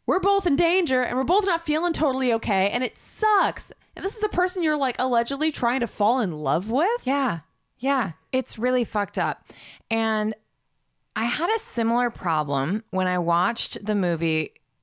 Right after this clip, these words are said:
Speaker 2: Sierra Burgess is a Loser
Speaker 1: Mm-hmm.
Speaker 2: on Netflix,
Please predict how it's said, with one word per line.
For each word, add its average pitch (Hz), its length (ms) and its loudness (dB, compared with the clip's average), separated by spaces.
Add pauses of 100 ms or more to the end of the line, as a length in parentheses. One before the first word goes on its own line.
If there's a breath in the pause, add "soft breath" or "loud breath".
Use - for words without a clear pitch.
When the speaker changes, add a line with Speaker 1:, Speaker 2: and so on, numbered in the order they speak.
(180)
Speaker 2:
Sierra 185 380 0
Burgess 175 380 0
is 170 120 -2
a 185 60 -2
Loser 147 520 -2
Speaker 1:
Mm-hmm. 202 440 -6 (180)
Speaker 2:
on 165 400 2 (160)
Netflix, - 920 -6